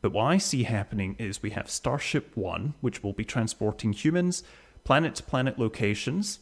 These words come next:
and Starship two might become the big yacht to Mars. Because as you know from the last episode, Starship is not going to just be for Mars.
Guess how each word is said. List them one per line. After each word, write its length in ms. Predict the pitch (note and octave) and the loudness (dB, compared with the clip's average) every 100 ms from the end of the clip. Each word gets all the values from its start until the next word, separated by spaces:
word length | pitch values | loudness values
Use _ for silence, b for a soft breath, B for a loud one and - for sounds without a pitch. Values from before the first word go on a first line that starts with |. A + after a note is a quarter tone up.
| - | -6
and 80 | G2+ | -4
Starship 560 | - - C3+ - - | -2 -2 -2 -2 -2
two 240 | - C#3+ C3+ | -2 0 2
might 320 | G2+ A2 - | 2 2 0
become 360 | B2 - G#2+ G2+ | -6 -2 0 -2
the 100 | G#2+ | -2
big 280 | A2 G2+ - - | -4 -4 -12 -4
yacht 540 | A2 A2 F#2 - - B B - | 0 0 -2 -6 -8 B B -4
to 180 | A#2 | 0
Mars. 540 | G2 F#2+ G#2 E2+ - - _ | 0 0 -2 -4 -8 -10 _
Because 240 | - A#2 G#2 | 2 2 4
as 260 | C3 E3+ | 2 2
you 80 | F#3+ | 0
know 180 | F#3 F#3+ | 0 0
from 220 | - C#3 | -2 -4
the 80 | B2+ | -2
last 380 | B2 C#3+ - C#3 | 0 0 0 -2
episode, 360 | C#3+ - G#2+ - _ | -2 0 -2 -2 _
Starship 520 | - - E3 - D#3+ - | -4 -2 -2 -2 -4 -2
is 200 | A#2+ - | 0 2
not 200 | C3+ - | 2 2
going 200 | C#3 C3+ | 0 0
to 100 | - | -2
just 260 | B2 - | -4 -2
be 160 | B2+ A2+ | -2 -2
for 220 | - A#2 | 0 2
Mars. 480 | G#2 A2 F#2+ F#2 | 2 0 -2 -6